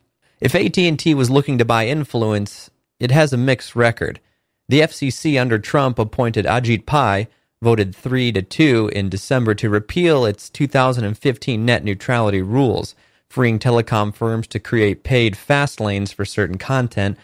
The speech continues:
or to exempt certain content from data caps and wireless plans, a concept known as zero rating.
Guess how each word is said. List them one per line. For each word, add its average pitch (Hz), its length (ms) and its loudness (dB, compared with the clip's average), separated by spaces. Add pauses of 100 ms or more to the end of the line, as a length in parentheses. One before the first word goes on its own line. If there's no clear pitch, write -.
(260)
or 139 280 2
to 139 200 -2
exempt 110 420 -2
certain 107 320 -2
content 113 540 -4
from 98 180 -6
data 135 240 2
caps 98 400 -2
and 101 140 -4
wireless 98 420 0
plans, 101 560 -4 (320)
a 101 140 2
concept 113 640 -2
known 101 200 0
as 92 160 -2
zero 110 440 4
rating. 87 440 -4